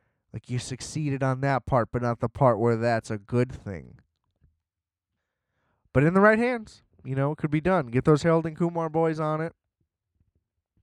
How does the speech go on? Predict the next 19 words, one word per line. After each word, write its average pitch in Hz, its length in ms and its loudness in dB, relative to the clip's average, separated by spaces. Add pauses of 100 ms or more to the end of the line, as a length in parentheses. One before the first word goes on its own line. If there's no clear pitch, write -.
(760)
They 127 100 -4
can 123 140 -4
reboot 131 340 0
anything, 131 420 -4
apparently. 135 560 -4 (2750)
Or, 135 140 2
you 185 120 4
know, 175 360 8 (180)
let's 135 220 -2
give 160 180 2
it 175 140 0
to 185 100 0
fucking 180 760 0 (2500)
Ryan 151 520 4
Coogler. 180 640 0 (480)
We 135 180 -2
can 202 220 -4
do 127 480 4 (240)
Black 120 380 0